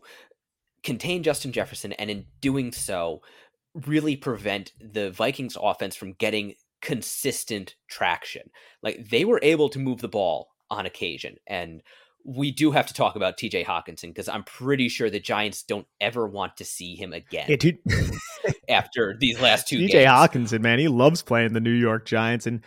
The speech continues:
Speaker 2: he's really good. He, he is. And thinking back to some of his biggest plays, the one was an excellent quarters beater where the Giants, or where the Vikings, I'm sorry, ran a stick and nod route against Tony Jefferson, I think it was. And a stick and nod route, essentially, if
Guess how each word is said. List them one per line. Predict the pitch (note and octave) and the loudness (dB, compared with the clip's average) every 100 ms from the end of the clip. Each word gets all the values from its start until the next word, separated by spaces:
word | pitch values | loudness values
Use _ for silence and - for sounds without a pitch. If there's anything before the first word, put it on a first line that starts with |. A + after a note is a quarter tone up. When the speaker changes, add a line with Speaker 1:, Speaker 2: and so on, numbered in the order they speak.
| - - | -8 -2
Speaker 2:
he's | D#3+ | 4
really | G3+ G#3 | 10 10
good. | D3+ C#3 G2+ - - | 12 8 6 -6 -4
He, | B2+ | -2
he | B2 C#3+ | 4 6
is. | C#3 A#2+ | 6 6
And | A#2+ B2 - - - | 0 -4 -10 -4 2
thinking | F3+ F#3+ | 6 10
back | D#3 D3+ | 10 10
to | C3+ | 4
some | C#3+ | 0
of | C#3 A#2+ | 0 4
his | B2+ A#2+ G#2 | 4 4 -2
biggest | - A2+ B2+ B2 A#2+ - | -10 2 4 4 2 -2
plays, | - A#2+ G#2+ G#2 - _ - - | -2 0 2 0 -6 _ -18 -4
the | B2 | 2
one | C3+ D#3 D#3 | 6 6 6
was | B2+ A#2 A2+ | 6 4 -2
an | A2 | -2
excellent | D3 - D3+ A#2+ G2 | -2 -2 -4 -4 -6
quarters | - B2+ A2 G2+ | -2 0 2 -2
beater | G2 G2 F#2+ F#2 G2 _ _ | -6 -8 -6 -6 -8 _ _
where | - A#2+ A2 | 0 2 0
the | G#2 | 0
Giants, | A#2+ A#2 A2+ G#2 G2+ - - _ _ _ - | 0 2 2 -2 -4 -6 -6 _ _ _ 2
or | C3+ | 2
where | B2 | 2
the | A2 | 2
Vikings, | C3 E3 A#2 G#2+ | 2 2 0 -6
I'm | G#2 | -6
sorry, | - C3 A#2 G#2+ | 0 2 4 2
ran | G#2+ G#2+ G2+ | 0 0 -2
a | - | -6
stick | - D3 A#2+ | -4 -2 -2
and | A#2 | -2
nod | A2+ A2+ | 0 -2
route | G2 - D#2+ | -4 -8 -10
against | B2 A2+ G#2 - | -10 -10 -8 -8
Tony | - B2+ G#2 | -4 -4 -2
Jefferson, | - A2+ G2+ - G2+ | -2 -2 -4 -8 -8
I | G2 | -8
think | G#2 G#2 | -10 -10
it | F2+ | -8
was. | F#2 F#2 | -6 -8
And | G2 | -8
a | G#2+ | -4
stick | - D#3+ | 0 2
and | C#3 | 4
nod | C#3+ C#3 | 6 6
route, | B2 A2+ A2 | 6 4 2
essentially, | - C3 A#2 A#2 | -2 -2 -2 -2
if | A2 | -2